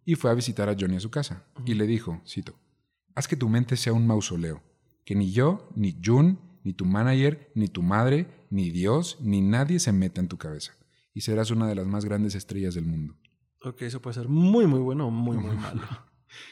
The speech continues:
Speaker 1: Johnny le contó su idea a Bob y Bob dijo, cito, "Vamos a ver qué se puede hacer". Era una idea innovadora, algo nunca antes hecho, pero seguramente algo bien polémico.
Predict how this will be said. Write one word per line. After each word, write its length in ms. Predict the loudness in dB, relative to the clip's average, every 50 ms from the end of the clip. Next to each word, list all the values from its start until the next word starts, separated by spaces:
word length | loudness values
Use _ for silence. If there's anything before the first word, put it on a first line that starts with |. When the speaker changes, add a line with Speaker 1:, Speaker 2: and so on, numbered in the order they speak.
| -20 _ -6 0
Speaker 1:
Johnny 220 | 2 4 6 6 4
le 140 | 2 2
contó 280 | 0 -2 -2 0 0 -2
su 140 | 0 0 0
idea 300 | 2 2 2 0 0 0
a 40 | 4
Bob 520 | 4 4 2 2 -4 -20 -20 _ _ _ -6
y 260 | -4 -2 -2 -2 -4
Bob 280 | -6 -6 -6 -6 -4 -4
dijo, 480 | -6 -6 -6 -6 -8 -8 -10 _ _ _ _ _ _ -8
cito, 300 | -8 -6 -4 -4 -6 -6 -8 _ _ _ _ _ _ _ _ _ _ _ _ -4
"Vamos 200 | -2 0 2 2
a 20 |
ver 120 | 2 2
qué 80 | 2 0
se 80 | -2 0
puede 180 | 0 0 0
hacer". 240 | 0 -2 -4 -8 -8 -20 _ _ _ _ _ _ _ _ _ _ _ _ _ _ _ _ _
Era 180 | -4 0 2 2
una 280 | 4 4 4 4 2
idea 340 | 2 2 2 2 0 -2 -2
innovadora, 640 | -2 0 0 0 0 0 0 -2 -2 -2 -2 -4 -6 -8 -14 _ _ _ _ _ _
algo 240 | -4 -2 0 2 2
nunca 340 | 4 4 4 2 2 2 0
antes 260 | 0 -2 -2 -4 -6
hecho, 220 | -6 -8 -10 -16 _ _ _ _ _ _
pero 180 | -6 -4 -4 -4
seguramente 520 | -4 -4 -2 0 2 2 2 2 2 0
algo 220 | -2 -2 -2 -2 -2
bien 200 | -4 -4 -6 -6
polémico. 500 | -6 -6 -6 -4 -6 -8 -10 -14 -20